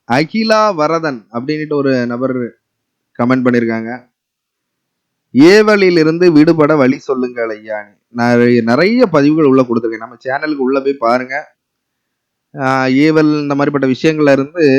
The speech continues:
எப்படி நீங்க வந்து உங்களை தற்காத்து கொள்ளலாம், எப்படி தப்பித்து கொள்ளலாம்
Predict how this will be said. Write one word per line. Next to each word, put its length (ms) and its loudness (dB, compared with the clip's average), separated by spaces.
எப்படி 380 2
நீங்க 240 0
வந்து 260 2
உங்களை 240 0
தற்காத்து 600 -2
கொள்ளலாம், 460 -4
எப்படி 360 -2
தப்பித்து 500 -4
கொள்ளலாம் 500 -2